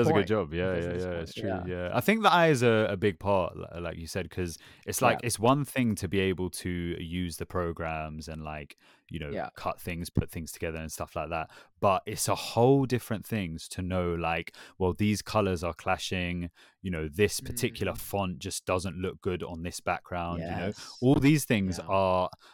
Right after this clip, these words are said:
Speaker 1: I, I don't wanna say more important, but I would personally say they're more important because I also personally, I look at things from a, like, user perspective.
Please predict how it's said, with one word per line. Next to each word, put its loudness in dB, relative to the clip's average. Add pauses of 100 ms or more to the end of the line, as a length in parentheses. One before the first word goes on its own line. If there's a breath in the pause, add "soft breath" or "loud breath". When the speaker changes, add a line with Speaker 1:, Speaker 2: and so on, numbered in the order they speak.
Speaker 1:
I, 4
I -2
don't 4
wanna 2
say 2
more -4
important, -4
but 2 (100)
I 8
would 8
personally 2
say -6
they're -8
more -8
important -6
because 2 (180 loud breath)
I 8
also 6
personally, 0
I 2
look -2
at -4
things -4
from -4
a, -2 (500)
like, -4
user -4
perspective. -6